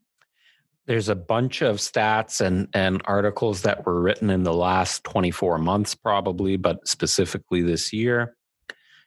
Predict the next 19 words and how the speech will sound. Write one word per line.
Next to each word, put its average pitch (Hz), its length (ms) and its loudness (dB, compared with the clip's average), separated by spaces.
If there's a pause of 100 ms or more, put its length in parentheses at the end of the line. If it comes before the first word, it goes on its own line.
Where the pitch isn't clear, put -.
and 87 540 2
specifically - 680 0
early 123 300 0
in 87 120 -2
the 82 100 0
year, 85 320 0 (720)
pre-covid, 117 640 0 (1300)
about 110 640 -2
Canadians 127 800 0
being 113 500 0 (100)
at 98 320 0 (100)
all-time 110 720 0
high, 98 720 0 (580)
at 95 60 -2
an 87 100 0
all-time 117 380 0
high 98 220 0
for 117 160 -2
debt. 113 400 0